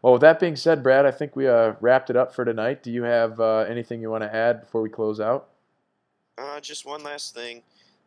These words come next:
Speaker 2: Uh, Tim Lincecum signed with the Rangers today.
Speaker 1: Okay.
Speaker 2: Um, so that's, that's definitely kind of noteworthy. Be interesting to see if he might accept a role in a bullpen, um, where I, where I think he should go and has the best chance to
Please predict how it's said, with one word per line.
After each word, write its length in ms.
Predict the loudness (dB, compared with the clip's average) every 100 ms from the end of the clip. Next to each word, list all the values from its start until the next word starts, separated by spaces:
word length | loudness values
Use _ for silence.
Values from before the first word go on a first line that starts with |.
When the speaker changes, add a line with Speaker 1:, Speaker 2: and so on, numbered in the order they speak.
| -16
Speaker 2:
Uh, 240 | -14 -14 -14
Tim 200 | -16 -14
Lincecum 480 | -16 -16 -18 -18 -16
signed 320 | -14 -14 -16
with 140 | -20
the 80 | -20
Rangers 520 | -18 -18 -18 -18 -18
today. 380 | -18 -18 -18 -18 _ _ _ _ _
Speaker 1:
Okay. 260 | -6 -4 -4
Speaker 2:
Um, 40 |
so 140 | -6 -10
that's, 420 | -14 -14 -16 -18 _ _
that's 220 | -16 -14
definitely 480 | -18 -18 -18 -20 -20
kind 260 | -16 -16 -16
of 80 | -18 -18
noteworthy. 600 | -20 -18 -18 -16 -18 -20 _ _ _ _ _
Be 120 | -16
interesting 420 | -16 -14 -16 -16
to 60 | -16
see 260 | -16 -14 -16
if 140 | -16
he 140 | -20
might 360 | -18 -16 -16 -18 _ _ _ _
accept 380 | -18 -16 -16 -18
a 60 | -18
role 320 | -14 -12 -14
in 80 | -18
a 20 |
bullpen, 540 | -16 -16 -14 -16 -16 _ _ _ _ _
um, 200 | -20 -18 -16
where 180 | -14
I, 120 | -12 -14 -14
where 180 | -14
I 120 | -12 -14
think 240 | -18 -20
he 180 | -20 -18
should 400 | -16 -16 -18 -16
go 300 | -14 -14 -16 _ _ _ _
and 120 | -20 -18
has 180 | -16
the 80 | -16
best 240 | -16 -16 -16
chance 320 | -18 -16 -16
to 280 | -16 -16